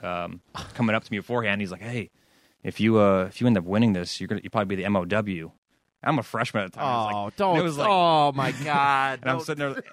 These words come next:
Speaker 1: and I look back and go, "Where's my coach at?" And he should have been telling that guy to get away from me. <laughs>
Speaker 2: Yeah.
Speaker 1: 'Cause, 'cause the kid I, the kid I beat, um, from Sweet Home, he was the one se-, like, he was seeded, like, to win. Like, he was predicted, he was ranked in
Speaker 2: Yeah.
Speaker 1: the state,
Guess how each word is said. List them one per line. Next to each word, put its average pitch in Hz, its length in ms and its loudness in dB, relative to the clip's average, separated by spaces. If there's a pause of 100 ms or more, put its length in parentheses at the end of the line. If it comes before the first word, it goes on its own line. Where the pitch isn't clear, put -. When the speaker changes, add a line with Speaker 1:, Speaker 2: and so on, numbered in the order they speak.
(120)
Speaker 1:
and 165 100 0
I 185 40 4
look 165 180 -2
back 147 160 2
and 139 80 -6
go, 127 60 -2
"Where's 147 240 -4
my 113 120 -4
coach 113 300 -6
at?" 95 260 -6
And 131 100 -6
he 151 120 0
should 160 100 2
have 156 60 2
been 139 100 2
telling 120 240 0
that 120 140 -2
guy 113 100 2
to 110 60 0
get 104 120 2
away 98 200 0
from 95 200 -6
me. 101 300 -4
<laughs> - 40 -20 (320)
Speaker 2:
Yeah. 208 320 -4
Speaker 1:
'Cause, 170 320 0
'cause 127 120 -4
the 120 100 0
kid 139 180 -2
I, 107 280 0
the 113 80 -8
kid 123 140 0
I 101 100 0
beat, 107 380 -2 (100)
um, 95 180 -2
from 95 160 -4
Sweet 139 220 0
Home, 95 360 2 (300)
he 117 140 0
was 120 280 4
the 107 80 0
one 107 260 2
se-, - 200 -10
like, 95 120 -4
he 113 100 -2
was 110 160 -2
seeded, 104 320 -2
like, 92 160 -2
to 110 120 -6
win. 95 240 -2
Like, 87 120 -8
he 101 60 -6
was 95 100 -8
predicted, 98 340 -10
he 95 60 -2
was 165 80 2
ranked 156 120 6
in 113 40 6
Speaker 2:
Yeah. 107 80 2
Speaker 1:
the 98 60 -10
state, 110 360 -6